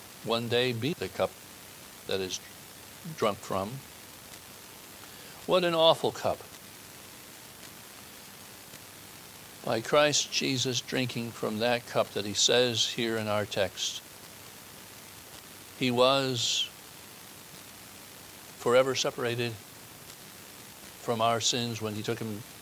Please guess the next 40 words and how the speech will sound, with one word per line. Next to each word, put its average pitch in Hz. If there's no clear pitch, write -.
to 120
our 104
cro-, -
to 110
the 104
cross, 110
but 117
he 123
was 110
made 123
to 107
be 98
the 92
sin. -
He 117
was 107
separated 131
from 127
the 123
Father. 135
He 113
was 113
from 131
that 135
one 139
that 113
his 120
heart 131
was 110
tied 143
to 120
from 120
eternity 127
past, 131
forever 139
and 139
ever 135
in 131
the 131
past. 131